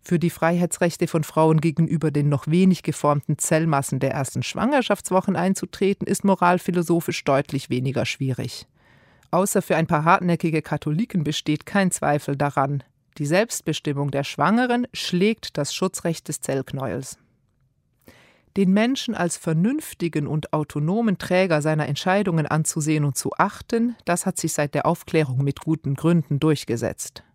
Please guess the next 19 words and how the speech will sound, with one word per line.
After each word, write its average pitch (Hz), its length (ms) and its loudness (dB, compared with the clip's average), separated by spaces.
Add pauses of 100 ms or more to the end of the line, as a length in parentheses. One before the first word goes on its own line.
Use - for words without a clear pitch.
(600)
Auch 208 200 2
wenn 247 160 4
die 214 120 2
angenommene 165 600 2
vernunftgeleitete 147 1120 0
Autonomie 147 680 0
unbestreitbar 175 960 2
seit 143 240 -2
jeher 160 480 0
mehr 175 400 2
regulatives 160 800 -2
Ideal 160 680 0
als 147 180 -2
empirische 151 680 0
Zustandsbeschreibung 135 1160 -4
ist. - 400 -8 (720)
Natürlich 180 640 2
sind 151 220 -2
Menschen 156 360 0